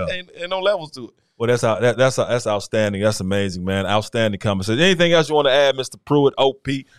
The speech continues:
Speaker 1: Opox, Mister Funny Man, before we get up outta here, man?
Speaker 2: Uh, yeah, I hate doing that. I gotta plug myself.
Speaker 1: No, no,
Speaker 2: Y'all follow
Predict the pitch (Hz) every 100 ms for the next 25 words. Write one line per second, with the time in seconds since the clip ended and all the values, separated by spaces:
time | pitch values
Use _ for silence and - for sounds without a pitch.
0 | _ - 143 - 143 127 - 139 - -
1 | 165 151 135 139 139 127 - 143 127 131
2 | 131 135 131 123 127 123 185 185 185 185
3 | 185 180 170 - _ 139 156 147 160 147
4 | 120 139 127 113 123 104 139 117 107 113
5 | 220 285 160 180 - 160 196